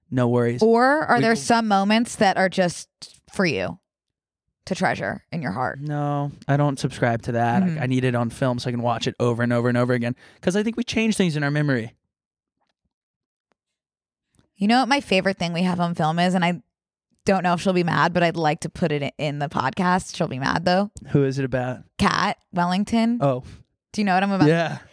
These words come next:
Speaker 2: We have this video of when I first went to visit
Speaker 1: She was
Speaker 2: Connor.
Speaker 1: Do Not List, yeah.
Speaker 2: No. Well, when I first went to visit Connor with Kat, it's not even funny to describe 'cause it's just, like, you have to see it.
Speaker 1: I'm just gonna say it.
Speaker 2: Okay.
Speaker 1: She sleeps, <laughs> she sometimes sleeps with her eyes just, like, open.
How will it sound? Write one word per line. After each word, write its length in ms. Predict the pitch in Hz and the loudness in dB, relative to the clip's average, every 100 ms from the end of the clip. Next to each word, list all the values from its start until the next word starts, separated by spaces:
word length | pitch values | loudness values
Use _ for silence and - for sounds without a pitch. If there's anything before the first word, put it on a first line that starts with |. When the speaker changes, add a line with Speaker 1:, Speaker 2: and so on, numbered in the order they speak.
| _ _ _ - | _ _ _ -2
Speaker 2:
We 140 | 226 | 2
have 160 | 240 240 | 2 2
this 180 | 233 196 | 0 0
video 280 | 202 196 | 2 4
of 60 | 190 | 4
when 120 | 190 | 2
I 160 | 175 190 | 2 0
first 500 | - 185 180 170 - - | 2 2 2 -2 -12 -8
went 200 | 180 156 | -6 -2
to 60 | |
visit 200 | 180 160 | -2 -2
Speaker 1:
She 80 | - | 0
was 60 | 180 | 2
Speaker 2:
Connor. 200 | - 170 | 2 2
Speaker 1:
Do 80 | 131 | 0
Not 200 | 120 110 | 0 -4
List, 280 | 107 113 117 | -10 -12 -16
yeah. 160 | 117 127 | -18 -12
Speaker 2:
No. 280 | 95 - - _ _ _ - - - _ | -8 -8 -10 _ _ _ -20 -20 -20 _
Well, 200 | 202 202 | -2 0
when 140 | 185 196 | 2 2
I 100 | 185 | 2
first 200 | 202 185 | 0 0
went 120 | 175 | -2
to 60 | 165 | -2
visit 200 | 175 147 | -2 -2
Connor 260 | 170 156 | 0 0
with 140 | 139 165 | 0 -2
Kat, 380 | 185 156 143 - | 0 2 2 0
it's 140 | 214 | 0
not 100 | 285 | 0
even 180 | 269 262 | 0 0
funny 300 | 220 226 220 | -2 0 0
to 80 | 185 | -2
describe 760 | 165 - - 165 139 98 92 - _ _ _ _ _ _ - | -6 -6 -2 0 0 -4 -8 -16 _ _ _ _ _ _ -4
'cause 140 | 196 | -4
it's 100 | 170 | -4
just, 140 | 180 | -6
like, 100 | 180 | -4
you 80 | 165 | -4
have 120 | 175 | -4
to 80 | - | -6
see 220 | - 175 107 | -8 -4 -4
it. 120 | 117 | -4
Speaker 1:
I'm 80 | 147 | -4
just 100 | 151 | -2
gonna 120 | 175 | -2
say 200 | 156 160 | 0 0
it. 120 | - - | -2 -4
Speaker 2:
Okay. 340 | 190 170 180 | -2 -2 -4
Speaker 1:
She 160 | - - | -6 -4
sleeps, 300 | - 175 - - | -2 -2 -4 -16
<laughs> 60 | |
she 400 | - - - 139 | -14 -8 -2 0
sometimes 560 | 247 - - 180 190 190 | -2 -4 -2 0 2 0
sleeps 260 | - 165 160 | 0 0 0
with 80 | |
her 120 | 151 139 | -2 0
eyes 260 | 127 127 127 | 0 -2 -2
just, 180 | 131 123 | -8 -12
like, 140 | 117 | -14
open. 440 | - 165 - 139 | -12 -12 -12 -16